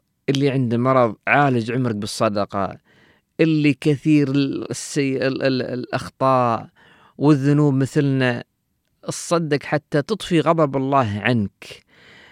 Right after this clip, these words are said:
حتى تفرح الرب سبحانه وتعالى وترفع غضب الله عنك. داووا مرضاكم بالصدقة،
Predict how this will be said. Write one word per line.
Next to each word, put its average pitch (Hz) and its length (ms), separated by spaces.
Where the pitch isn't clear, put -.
حتى - 380
تفرح 202 720
الرب 143 360
سبحانه 117 580
وتعالى 107 480
وترفع 143 460
غضب 170 300
الله 131 400
عنك. 101 540
داووا 131 320
مرضاكم 120 500
بالصدقة، 104 720